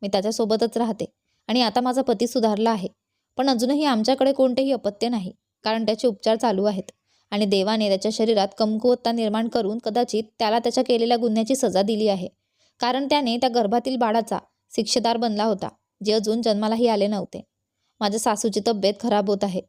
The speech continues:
कारण तिचे वय जास्त झाले आहे, पण तिचे नातू आणि नाती पाहण्याचे स्वप्न अजून पूर्ण झालेले नाही. मी तुम्हा सर्वांना विनंती करू इच्छिते की माझ्यासाठी प्रार्थना करा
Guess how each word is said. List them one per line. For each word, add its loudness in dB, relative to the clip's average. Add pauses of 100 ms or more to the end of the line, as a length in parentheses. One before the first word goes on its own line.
(140)
कारण 0
तिचे 0
वय 2
जास्त -2
झाले 2
आहे, -4 (600)
पण 6
तिचे 2
नातू -2
आणि 2
नाती 0
पाहण्याचे 2
स्वप्न 0
अजून 2
पूर्ण 2
झालेले 2
नाही. -2 (500)
मी 2
तुम्हा 2
सर्वांना 2
विनंती 2
करू 2
इच्छिते 0
की -2
माझ्यासाठी 0
प्रार्थना -2
करा -4